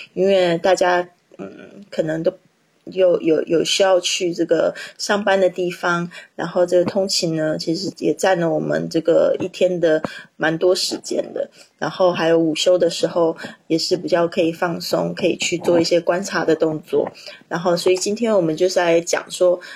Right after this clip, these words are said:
呃，就是也让你们去练习。所以呢，我会就是讲几个就是 tips。然后就是一些秘诀，可以怎样帮助你去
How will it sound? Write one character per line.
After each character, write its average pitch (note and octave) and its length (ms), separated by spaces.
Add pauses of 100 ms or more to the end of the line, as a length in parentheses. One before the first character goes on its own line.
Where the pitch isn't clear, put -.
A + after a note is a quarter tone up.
(180)
呃， D#3+ 640
就 F#3+ 120
是 F#3+ 140
也 E3 120
让 F#3+ 200
你 F3+ 40
们 E3 180
去 G3 180
练 F#3+ 300
习。 - 420 (480)
所 - 180
以 F#3+ 80
呢， E3+ 300 (240)
我 D#3 140
会 F3 380
就 E3+ 140
是 D#3 800
讲 D#3 260
几 D3+ 180
个 - 400
就 - 140
是 - 220
tips。 - 720 (240)
然 D#3 140
后 F3 400
就 - 120
是 F#3 140
一 F3 40
些 F#3 160
秘 G3 260
诀， - 560
可 F#3+ 60
以 D#3+ 80
怎 - 200
样 E3+ 200
帮 F3+ 220
助 F#3+ 180
你 E3+ 200
去 - 200